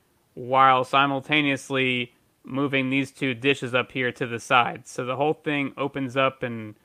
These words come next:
moves in a bunch of very fragile ways. This ship right here can land right in the middle here.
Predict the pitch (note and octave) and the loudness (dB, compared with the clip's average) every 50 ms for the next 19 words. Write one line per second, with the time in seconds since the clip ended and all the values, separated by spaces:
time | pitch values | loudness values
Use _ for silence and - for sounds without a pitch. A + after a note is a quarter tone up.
0 | _ _ _ _ _ _ _ _ _ - C3+ C3+ C#3+ C#3+ C3+ B2 A#2+ B2+ A#2+ A#2 | _ _ _ _ _ _ _ _ _ -8 -4 -2 -2 -2 -2 -4 -4 -2 -2 -2
1 | A2 C3+ C3+ C#3 - - C3 A#2 C3 C3+ C#3 C3+ B2+ - - - D3 C#3 C#3 B2+ | 0 0 0 0 0 0 -2 0 2 2 2 2 0 -2 -4 0 2 2 2 2
2 | C3 C3 B2 A#2+ B2 A#2+ A#2 A2+ G#2+ G#2+ G#2+ - - _ _ _ _ _ _ _ | 0 -2 0 0 0 0 0 -2 -4 -6 -12 -16 -20 _ _ _ _ _ _ _
3 | C3+ C3 B2+ A#2 - - - - - G3 G3 - - F3+ E3+ E3 D#3+ D#3 C#3 E3+ | -4 -2 -2 -4 -6 -10 -6 0 0 0 0 0 0 2 2 2 2 0 0 0
4 | E3+ F3 E3+ E3 - - C3 B2 B2 C3 C#3 C#3+ C#3+ C#3+ C#3+ C#3+ D3+ C#3+ - _ | 2 2 2 0 -2 -4 -8 -6 -2 0 0 2 2 2 0 0 -2 -6 -10 _
5 | _ - C3+ C3+ C3+ C3 - - - C3 C3 B2 B2 B2+ C3+ C3 B2+ A#2+ A2+ B2 | _ -4 0 0 0 0 -2 -6 -8 -6 -6 -4 -2 0 0 0 0 0 0 0
6 | B2 B2 B2+ C3+ D#3+ - | 2 4 4 2 0 -4